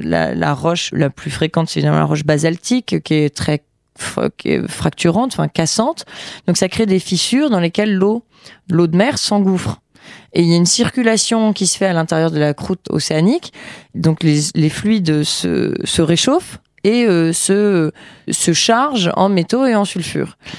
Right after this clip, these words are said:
Et donc quand ils remon-, ils ressortent à d'autres endroits, à d'autres fissures de la dorsale, ça crée des fumeurs, puisqu'en, en, l'eau, en fait, qui a circulé comme ça dans le centre de la, de la Terre, en fait, à l'abord du, du magma,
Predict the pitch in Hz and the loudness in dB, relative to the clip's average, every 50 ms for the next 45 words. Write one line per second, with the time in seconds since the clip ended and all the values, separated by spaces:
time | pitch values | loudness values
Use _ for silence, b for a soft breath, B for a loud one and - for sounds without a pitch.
0 | B B - 156 160 170 - 196 190 - 226 202 202 202 196 196 196 - 175 160 | B B 0 2 2 2 2 0 -2 0 0 2 2 2 2 2 0 0 -2 -2
1 | 160 156 - 190 190 180 - - 240 226 127 - - 160 156 156 151 226 254 - | -2 -2 0 -2 -2 -2 -2 0 0 0 0 -2 -2 -4 -4 -2 -2 -2 -2 -2
2 | - - 180 165 147 143 165 170 175 175 185 196 190 170 156 147 190 262 277 - | 0 0 0 0 0 0 0 0 0 0 0 2 2 2 0 0 -2 -2 -2 -2
3 | - 156 - - 196 - - - 247 233 185 170 160 151 151 147 151 147 - - | -4 -6 -4 -4 -2 -2 0 0 0 0 0 0 0 -2 0 -2 -2 -2 -2 -2
4 | 254 330 370 - B B B B B B B B B - - - 160 143 - - | -2 -2 -4 -8 B B B B B B B B B -10 -4 -2 -2 -2 0 0
5 | 226 226 185 170 - - - 202 190 220 269 359 359 - - - - 170 165 - | -2 0 0 0 -2 -2 -2 0 2 2 2 0 -2 -4 -8 -6 -4 -4 -4 -2
6 | - 175 170 - _ _ _ - - 170 185 202 220 233 233 214 196 151 156 - | 0 -2 -2 -2 _ _ _ -8 -4 0 0 2 2 2 2 2 2 0 -2 -2
7 | - 180 175 - - - - 156 147 - - - - - - 220 - - 233 226 | -4 -4 -6 -6 -8 -4 -2 -2 -2 -2 -4 -4 -4 -4 -2 -4 -4 -4 -2 0
8 | 214 220 202 180 175 - 180 165 165 156 147 - 165 156 - - 151 147 151 151 | 0 0 0 -2 -2 0 0 0 0 -2 -2 -4 -6 -8 -6 -6 -6 -4 -2 -2
9 | 143 - 78 78 - 50 - 151 151 151 - - 240 233 190 165 - - - - | 0 0 -2 -2 -4 -6 -4 -4 -4 -4 -4 -4 -2 -2 -2 -2 -4 -6 -6 -4
10 | - - - 156 156 165 180 180 170 160 - 107 107 143 151 156 160 160 165 170 | -4 -2 -2 -2 -2 -2 -4 -4 -6 -8 -10 -10 -8 -6 -4 -2 -2 -2 0 -2
11 | 180 180 175 | -2 -4 -4